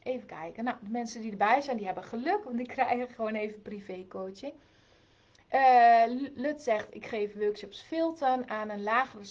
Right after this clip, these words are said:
aan lagere schoolkinderen. Hoe pak, pak ik dit ka-, aan om kinderen en ouders te overtuigen om in te schrijven?" Ja, nou, dat is...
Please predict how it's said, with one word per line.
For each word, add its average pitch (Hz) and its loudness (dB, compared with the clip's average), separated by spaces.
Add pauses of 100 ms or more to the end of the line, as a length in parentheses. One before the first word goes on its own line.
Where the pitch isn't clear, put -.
aan 208 -8
lagere 233 0
schoolkinderen. 269 -4 (380)
Hoe 294 -6
pak, 285 -6 (180)
pak 262 -4
ik 233 -8
dit 208 -8
ka-, 254 -2 (240)
aan 247 -4
om 202 -12
kinderen 277 -2
en 220 -4
ouders 247 0
te - -10
overtuigen 240 0
om 208 -8
in 240 -2
te 220 -10
schrijven?" 180 -10 (580)
Ja, 208 -2
nou, 214 -2
dat 277 2
is... - -8